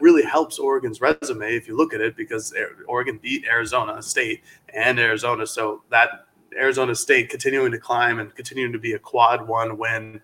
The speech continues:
or a quad one loss really helps Oregon's resume. But, um,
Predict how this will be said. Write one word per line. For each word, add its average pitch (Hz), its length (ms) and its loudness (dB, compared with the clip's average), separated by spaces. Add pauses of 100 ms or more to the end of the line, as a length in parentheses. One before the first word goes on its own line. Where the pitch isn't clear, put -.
(340)
or 113 120 0
a - 40 -2
quad 113 380 2
one 110 240 -2
loss 113 420 6 (400)
really 127 220 6
helps 120 260 2
Oregon's 113 380 0
resume. 120 400 0
But, 110 240 2 (720)
um, 107 560 0